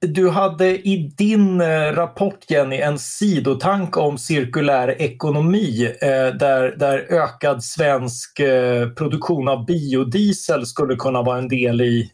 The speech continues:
i, i liksom både den cirkulära ekonomin och, eh, ett ökat oberoende. Och det har vi ju med den här ökade reduktionsplikten noterat inte går helt obemärkt förbi, att kostnaderna ökar rätt dramatiskt. Finns det,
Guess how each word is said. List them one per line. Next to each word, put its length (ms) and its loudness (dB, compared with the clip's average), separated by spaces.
i, 440 -2
i 40 -2
liksom 380 -4
både 240 0
den 200 0
cirkulära 600 0
ekonomin 680 0
och, 280 -4
eh, 340 -2
ett 200 -6
ökat 560 -4
oberoende. 840 0
Och 280 2
det 100 2
har 220 2
vi 80 2
ju 100 2
med 160 2
den 120 0
här 300 0
ökade 500 2
reduktionsplikten 1300 -2
noterat 640 0
inte 240 -2
går 280 0
helt 440 0
obemärkt 600 -2
förbi, 520 -2
att 180 -4
kostnaderna 800 -2
ökar 520 0
rätt 260 -2
dramatiskt. 880 -2
Finns 260 0
det, 220 0